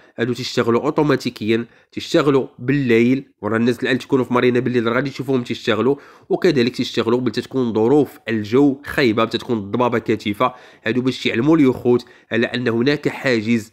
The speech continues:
توخى الحذر، وعندك تقرب راه كاينه شي حاجه اللي تتشكل عليك خطر، باش هكا الاخوه نوفروا السلامه في الملاحه النهريه، واليخوت يدخلوا في امن وامان حتى تيدخلوا للمرسى،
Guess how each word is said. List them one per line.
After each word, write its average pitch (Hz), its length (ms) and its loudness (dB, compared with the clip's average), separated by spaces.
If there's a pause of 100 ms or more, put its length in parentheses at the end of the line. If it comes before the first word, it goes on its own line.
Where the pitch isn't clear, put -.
(160)
توخى 120 360 0
الحذر، 120 400 -2 (280)
وعندك 113 400 0
تقرب 123 500 -2 (260)
راه 110 100 0
كاينه 127 340 2
شي - 160 -4
حاجه 117 200 0
اللي 123 100 -4
تتشكل 110 480 -4
عليك 110 260 0
خطر، 113 460 -2 (320)
باش 127 260 -2
هكا 143 220 0
الاخوه 120 340 0
نوفروا 123 340 0
السلامه 135 720 2 (320)
في - 140 -4
الملاحه 127 800 2
النهريه، 113 680 0 (280)
واليخوت 160 640 2
يدخلوا 127 300 2
في 113 220 -6 (100)
امن 143 280 0
وامان 120 840 2 (260)
حتى - 200 -4
تيدخلوا 127 400 2
للمرسى، 110 420 2